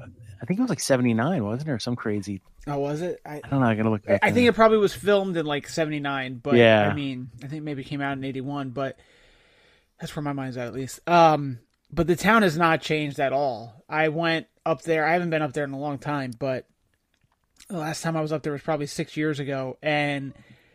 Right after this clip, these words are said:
Speaker 2: aside from maybe a Dollar General, everything is the same.
Speaker 1: Oh, yeah. They have a Dollar General now there, too. This, hey, this, people,
Speaker 2: Yeah,
Speaker 1: this is
Speaker 2: yeah.
Speaker 1: big time. This isn't like,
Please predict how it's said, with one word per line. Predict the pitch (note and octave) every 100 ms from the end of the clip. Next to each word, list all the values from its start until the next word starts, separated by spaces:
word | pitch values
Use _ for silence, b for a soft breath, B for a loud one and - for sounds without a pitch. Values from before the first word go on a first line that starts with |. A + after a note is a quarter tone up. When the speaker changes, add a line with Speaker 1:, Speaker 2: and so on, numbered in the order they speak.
| b b b _ _ _ -
Speaker 2:
aside | E3 E3 E3
from | E3 E3
maybe | D#3+ D#3
a | C#3
Dollar | D3 D3+ C#3+
General, | C#3+ C#3+ D#3+ -
everything | D3 D3 C#3+ D3 C3 C#3+ C3+ C3
is | A#2
the | B2
same. | - B2 B2
Speaker 1:
Oh, | A#2 C#3
yeah. | B2+ D3+ E3
They | C3
have | E3+
a |
Dollar | A2+ G#2 G#2+
General | A2+ D3 G3 G2
now | E2+ F2
there, | E2+
too. | - B2 D3+
This, | G#2+ G#3
hey, | F3 D3+
this, | D3+ G3
people, | D#3 G3 C#3
Speaker 2:
Yeah, | A#2+
Speaker 1:
this | F3+ D#3
is | C3+
Speaker 2:
yeah. |
Speaker 1:
big | B2+ B2 A#2+
time. | G2 F#2 F2
This | A#2 -
isn't | C#3 A#2+ A2
like, | G#2+ G2 -